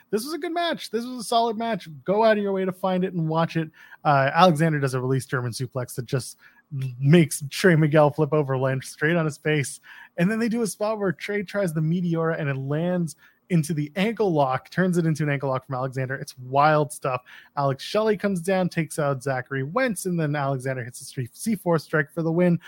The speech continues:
But Cresta, the main point of this entire match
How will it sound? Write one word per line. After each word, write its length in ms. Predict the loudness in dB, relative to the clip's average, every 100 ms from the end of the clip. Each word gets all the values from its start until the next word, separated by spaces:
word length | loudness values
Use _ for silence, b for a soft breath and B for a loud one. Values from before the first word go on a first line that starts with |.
| B B
But 140 | -6
Cresta, 520 | 0 2 2 2 2 2
the 300 | -6 0 2
main 760 | 4 4 4 4 2 0 -2 -4 b b _ _ _
point 420 | -2 2 2 0
of 120 | -2
this 180 | -2 -6
entire 400 | -8 -4 -2 0
match 480 | 0 0 -4 -6